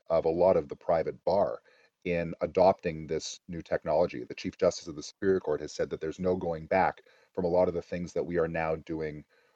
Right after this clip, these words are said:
remotely. Dorothy, just how profound do you expect this change is gonna be in terms of the day-to-day experience of litigating cases,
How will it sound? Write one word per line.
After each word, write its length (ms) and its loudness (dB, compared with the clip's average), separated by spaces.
remotely. 680 -2
Dorothy, 380 6
just 240 -4
how 180 4
profound 680 2
do 80 -10
you 100 -2
expect 480 2
this 180 -4
change 340 -6
is 100 -8
gonna 220 -8
be 380 -6
in 120 -4
terms 300 -6
of 100 -20
the 80 -8
day-to-day 560 2
experience 800 -4
of 180 -2
litigating 540 0
cases, 580 -6